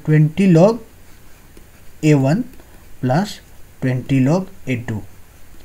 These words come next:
हो जाता है। मतलब कि first stage का gain जो है, first stage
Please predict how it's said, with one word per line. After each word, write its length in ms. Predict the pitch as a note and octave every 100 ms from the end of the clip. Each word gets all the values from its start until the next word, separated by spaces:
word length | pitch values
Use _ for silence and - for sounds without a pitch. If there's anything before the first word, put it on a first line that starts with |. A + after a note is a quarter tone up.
| B2+
हो 100 | B2
जाता 260 | A2+ A#2
है। 100 | A#2+ C#3+
मतलब 240 | D3 E3+
कि 300 | E3 - A#3+ C#4 - - - - - - -
first 360 | G#3 B3 B3+ - E3+
stage 380 | - F#3 F3+
का 160 | F3+ F3+
gain 340 | D3+ C#3+ C#3+
जो 160 | C3 B2+
है, 220 | B2+ E3+
first 640 | E3 - F#3 G#3 - - - - - - -
stage 520 | D#3 D3+ - D#3+ G#3+